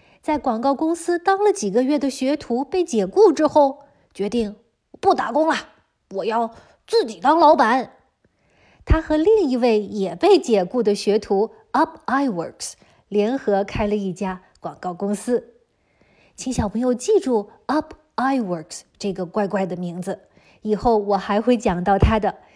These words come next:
现在呀，我们先回到迪士尼身上。当老板的感觉怎么样？很不好，没生意。迪士尼和 Up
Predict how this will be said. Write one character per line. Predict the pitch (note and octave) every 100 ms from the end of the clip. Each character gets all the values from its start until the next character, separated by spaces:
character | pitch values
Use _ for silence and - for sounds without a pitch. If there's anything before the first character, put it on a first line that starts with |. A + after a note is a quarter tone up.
| _ _
现 | - D4 C4+
在 | C4
呀， | G#3 F#3 _
我 | F3
们 | F3
先 | G3 - F#4+
回 | G#4 A3+
到 | A3 A3
迪 | G3+ G#3
士 | G3
尼 | G#3+ G3
身 | G3+ A#3
上。 | A#3 F#3+ - _ _ _ _ _ _ _ _ _ _ _ _ _
当 | - F4 F#4+
老 | B3+ F#3 A#3+ A#4
板 | G4+ A3 F#3+
的 | G#3+
感 | A#3+ F#3+ G3
觉 | G3 G#3+ A3 G#3+ - _ _
怎 | _ F#3+
么 | G3
样？ | G#3 G#3 F#3 - _ _ _ _ _ _ _
很 | _ - - E3
不 | E3+ F#3+
好， | F3 - D#3 B2 A#2+ - _ _ _ _ _ _
没 | C4+ C4 E4 B4+
生 | - - A4+ A#4 A#4+ A#4+
意。 | F4 F#3 - _ _ _ _ _ _ _ _ _
迪 | C4+ D#4+
士 | F4+ F4+
尼 | C#4+ C4 D4+
和 | F#4+ -
Up | D4 - C#4 F#3 F3+